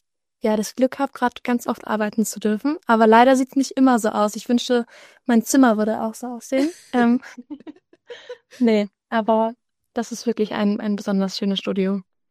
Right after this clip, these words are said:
Speaker 2: Ja, absolut. Nimm uns mal ein bisschen so mit auf deine Reise. Also du hast eben schon angerissen, seit zwei Jahren machst du jetzt irgendwie Musik. Was war denn vorher so?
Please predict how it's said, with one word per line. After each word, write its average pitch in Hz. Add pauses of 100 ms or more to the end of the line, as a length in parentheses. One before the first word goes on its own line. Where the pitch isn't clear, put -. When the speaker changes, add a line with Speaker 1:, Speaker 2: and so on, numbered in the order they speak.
(120)
Speaker 2:
Ja, 180 (100)
absolut. 202 (240)
Nimm 226
uns 330
mal 269
ein 247
bisschen 247
so 220
mit 226
auf 202
deine 196
Reise. 175
Also 165
du 180
hast -
eben 214
schon 208
angerissen, 220
seit 185
zwei 202
Jahren 196
machst 180
du 185
jetzt 175
irgendwie 180
Musik. 170
Was 202
war 214
denn 190
vorher 214
so? 151